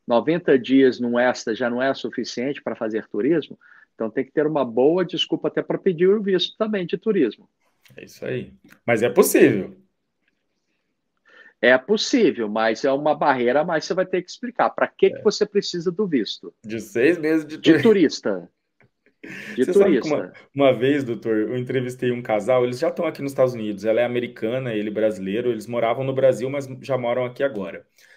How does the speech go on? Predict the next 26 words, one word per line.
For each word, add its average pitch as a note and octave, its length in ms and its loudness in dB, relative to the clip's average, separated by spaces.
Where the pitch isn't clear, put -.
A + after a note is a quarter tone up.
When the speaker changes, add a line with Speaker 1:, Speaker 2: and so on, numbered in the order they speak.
Speaker 2:
E C3 140 0
eles D#3+ 400 0
vinham C3 380 -4
passear E3 320 0
aqui - 200 -8
por E3+ 140 -4
seis F3 300 -2
meses. C#3 580 -2
Só D3 240 2
que D#3+ 380 -8
a, A#2 380 0
e B2+ 100 4
a C#3 60 8
esposa C3+ 440 -2
dele A2 240 -2
é G#2 40 4
americana, A2+ 520 0
ela A2+ 140 0
queria - 260 -4
falar G#2+ 220 0
a - 40 -2
verdade, G#2 680 -2
porque - 160 -8
ela F#2+ 100 2
é F#2 40 4
americana, F#2+ 680 -2